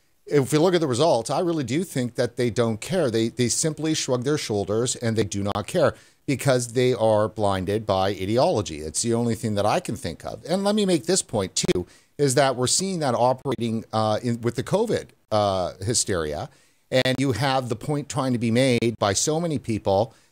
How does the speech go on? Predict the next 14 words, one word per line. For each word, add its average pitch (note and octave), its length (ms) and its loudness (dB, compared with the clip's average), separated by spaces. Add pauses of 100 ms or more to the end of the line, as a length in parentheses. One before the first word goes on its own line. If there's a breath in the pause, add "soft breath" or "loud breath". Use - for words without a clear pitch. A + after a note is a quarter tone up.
(100)
that A2 360 2
our F#2 180 0
rights A#2 420 0
are C#3 100 2
being C3 360 0
taken. C3 440 -2
Of A#2 120 -2
course, B2+ 220 0
we're A2+ 100 2
locked A2 340 0
down. B2+ 300 2
It's - 160 0
martial A2 380 0
law. A2+ 420 4